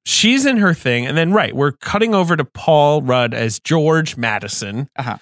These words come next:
Speaker 1: He's
Speaker 2: A very nice
Speaker 1: a hedge fund
Speaker 2: man.
Speaker 1: executive or something. I don't even, you know, whatever.
Speaker 2: But
Speaker 1: Some
Speaker 2: he's got a
Speaker 1: finan-
Speaker 2: good heart. He's the one that they all think is a mensch.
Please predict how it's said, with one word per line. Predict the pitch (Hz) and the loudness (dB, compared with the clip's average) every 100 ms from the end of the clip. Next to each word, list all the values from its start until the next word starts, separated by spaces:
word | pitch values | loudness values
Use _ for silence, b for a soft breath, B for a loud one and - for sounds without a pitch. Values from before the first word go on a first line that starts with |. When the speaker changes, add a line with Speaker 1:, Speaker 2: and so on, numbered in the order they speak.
| _ _ | _ _
Speaker 1:
He's | - 170 170 165 - - _ _ _ _ _ - | -2 0 2 2 -2 -4 _ _ _ _ _ -16
Speaker 2:
A | |
very | 143 214 196 | -10 -8 -6
nice | 160 170 | -4 0
Speaker 1:
a | 147 | 0
hedge | 107 156 151 - | 2 0 0 -2
fund | - 147 | -2 0
Speaker 2:
man. | 147 | 0
Speaker 1:
executive | 143 139 143 156 147 | 0 0 0 0 0
or | 127 | 0
something. | - - 151 139 147 | 0 0 0 0 0
I | 139 | 2
don't | 143 123 | 0 0
even, | 107 110 | -2 -2
you | 131 | 0
know, | 117 104 | 0 2
whatever. | 135 131 101 | 2 2 0
Speaker 2:
But | 113 | 0
Speaker 1:
Some | 156 | 0
Speaker 2:
he's | 151 | 0
got | 185 220 | 0 0
a | |
Speaker 1:
finan- | |
Speaker 2:
good | - 175 | 0 -2
heart. | - 147 120 | 0 -2 -2
He's | 170 165 | -4 -4
the | 196 | 0
one | 180 180 | 0 0
that | - | -2
they | 185 | 0
all | 196 170 | 2 2
think | 160 185 175 | 0 -6 -4
is | 139 120 | -2 -2
a | |
mensch. | 120 143 165 113 - - | -2 -2 -4 -4 -8 -10